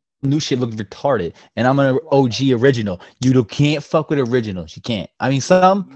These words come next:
Speaker 2: You can't,
Speaker 1: you
Speaker 2: yeah,
Speaker 1: could.
Speaker 2: there, there's, there's some movies that you
Speaker 1: M-,
Speaker 2: can't.
Speaker 1: but, like, all right, the remakes, okay. The Halloween remakes with Rob Zombie are okay,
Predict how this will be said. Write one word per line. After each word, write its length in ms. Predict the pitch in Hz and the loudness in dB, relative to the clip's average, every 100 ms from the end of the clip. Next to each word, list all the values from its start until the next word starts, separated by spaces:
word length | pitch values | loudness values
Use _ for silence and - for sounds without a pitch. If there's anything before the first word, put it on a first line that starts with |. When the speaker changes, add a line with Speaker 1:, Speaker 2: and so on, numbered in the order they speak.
| - | -20
Speaker 2:
You 60 | - | -20
can't, 180 | - | -14
Speaker 1:
you 60 | 127 156 | -2 -2
Speaker 2:
yeah, 40 | |
Speaker 1:
could. 260 | - 151 90 | 2 2 0
Speaker 2:
there, 120 | - | -8
there's, 240 | 139 143 160 | -20 -20 -20
there's 240 | 160 _ | -20 _
some 220 | 143 127 | -20 -20
movies 320 | 117 107 104 | -20 -20 -20
that 180 | 110 107 | -20 -20
you 100 | 104 - | -20 -10
Speaker 1:
M-, 60 | 127 | -6
Speaker 2:
can't. 100 | 117 | 0
Speaker 1:
but, 160 | 127 135 | 4 4
like, 140 | 131 | 4
all 60 | 127 | 2
right, 280 | 120 92 - _ _ _ _ _ _ _ - | 0 -2 -6 _ _ _ _ _ _ _ -8
the 140 | 120 | -4
remakes, 540 | 123 127 127 120 - - | -2 0 0 0 -4 -12
okay. 400 | 110 - 90 82 _ _ _ _ | -10 -6 -6 -8 _ _ _ _
The 100 | - | -10
Halloween 380 | 92 98 95 101 | -6 -6 -4 -6
remakes 580 | 113 120 131 143 - - _ _ - | -4 -2 -4 -6 -14 -20 _ _ -12
with 80 | 98 | -4
Rob 180 | 104 95 | -4 -2
Zombie 440 | 107 113 131 127 _ _ _ - | -4 -4 -6 -10 _ _ _ -2
are 160 | 117 | 0
okay, 520 | 110 110 - 101 123 | 0 -4 -4 -2 -4